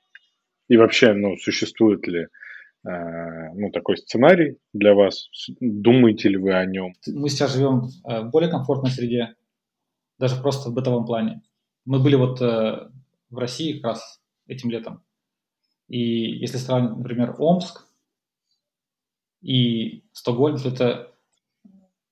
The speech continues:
Speaker 2: маленько разные вещи. То есть это маленько разные, э, среды, в плане, не знаю, инфраструктуры той же и так далее.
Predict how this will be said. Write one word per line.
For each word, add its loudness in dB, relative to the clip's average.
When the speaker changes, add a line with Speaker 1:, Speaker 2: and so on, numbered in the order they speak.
Speaker 2:
маленько 0
разные 2
вещи. -10
То -8
есть -14
это -8
маленько 0
разные, 0
э, -6
среды, 0
в -20
плане, 2
не 4
знаю, -4
инфраструктуры -4
той -8
же -16
и -20
так -14
далее. -12